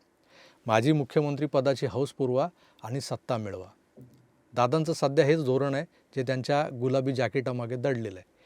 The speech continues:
हे गुलाबी जॅकेटच महायुतीला सत्तेपासून दूर लोटण्यास कारणीभूत ठरू शकेल असा माझा कयास आहे. अन्यथा जागा जागांवर खूपच मारामारी झाली तरी देखील महायुतीला एकशे तीस ते एकशे पस्तीस जागांच्या आसपास, अ, यश मिळण्यापासून कोणीच रोखू शकत नाही.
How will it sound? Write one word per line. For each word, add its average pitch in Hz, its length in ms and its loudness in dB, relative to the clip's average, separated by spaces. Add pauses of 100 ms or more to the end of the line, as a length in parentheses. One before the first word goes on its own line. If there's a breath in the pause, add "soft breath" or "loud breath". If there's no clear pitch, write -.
(280 soft breath)
हे 156 80 4
गुलाबी 170 360 8
जॅकेटच 165 600 4 (120)
महायुतीला 151 560 4
सत्तेपासून 139 640 -2
दूर 143 160 0
लोटण्यास 139 480 0
कारणीभूत 131 500 0 (100)
ठरू 127 180 0
शकेल 139 340 -4 (320 loud breath)
असा 123 180 0
माझा 135 220 0
कयास 117 400 -2
आहे. 104 80 -6
अन्यथा 143 360 2 (480 soft breath)
जागा 147 320 6
जागांवर 190 440 6
खूपच 175 340 2
मारामारी 170 440 6
झाली 139 260 4
तरी 151 140 6
देखील 156 300 2
महायुतीला 147 540 4
एकशे 156 240 2
तीस 170 320 -2
ते 156 60 4
एकशे 139 200 0
पस्तीस 147 380 0
जागांच्या 143 420 2
आसपास, 147 340 -4 (640 soft breath)
अ, 123 300 4
यश 143 300 6
मिळण्यापासून 147 760 2
कोणीच 151 420 0
रोखू 139 280 0
शकत 147 360 -2
नाही. 156 180 -2